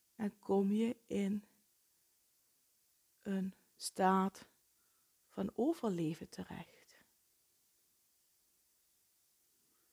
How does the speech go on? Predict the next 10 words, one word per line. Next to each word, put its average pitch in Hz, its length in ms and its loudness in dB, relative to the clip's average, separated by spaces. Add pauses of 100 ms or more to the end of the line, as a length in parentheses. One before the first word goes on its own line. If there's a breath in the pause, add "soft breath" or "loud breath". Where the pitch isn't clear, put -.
(340 soft breath)
En 196 160 -6
misschien 214 600 -4
is 247 180 -6
dat 220 200 -4
ook - 180 -10
wel 202 380 -4 (680 soft breath)
wat 185 260 -2
we 190 80 -2
het 180 180 -2
ander-, 220 440 4